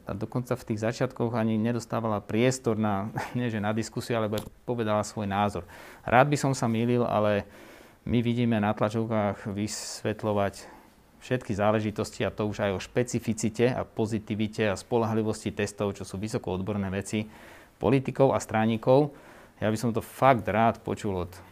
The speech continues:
od vedca. A tak, ak by sa to nedalo počúvať, tak mu poviem, že poprosím, že ľudskejšie a tak, tak, tak, aby som to pochopil. A to, oni by to určite vedeli spraviť.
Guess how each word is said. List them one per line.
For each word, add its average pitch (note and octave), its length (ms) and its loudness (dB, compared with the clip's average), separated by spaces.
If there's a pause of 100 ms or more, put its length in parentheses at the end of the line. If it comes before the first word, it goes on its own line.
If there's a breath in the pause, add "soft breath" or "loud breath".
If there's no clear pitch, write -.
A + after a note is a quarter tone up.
(140 loud breath)
od E2 160 -10
vedca. C#3 560 4 (800 loud breath)
A - 160 2
tak, - 400 -4
ak A2 80 -4
by A2+ 80 -6
sa B2 100 -2
to A#2 140 -2
nedalo A#2+ 240 4
počúvať, A#2+ 400 0
tak G#2+ 160 -2
mu G#2 80 -2
poviem, A2 320 -2
že G#2+ 80 -4 (240)
poprosím, A2+ 400 -2
že G#2+ 80 0
ľudskejšie A2+ 720 0
a G#2 180 2
tak, F#2+ 220 -6
tak, G#2+ 160 -8 (400)
tak, G2+ 160 0
aby G2 100 0
som G#2 220 -4
to - 80 -4
pochopil. A#2 560 2 (440 loud breath)
A - 160 -2
to, - 160 -10
oni A#2+ 160 0
by A#2+ 160 -2
to - 80 0
určite C#3 400 0
vedeli A2+ 240 2
spraviť. G2+ 520 -2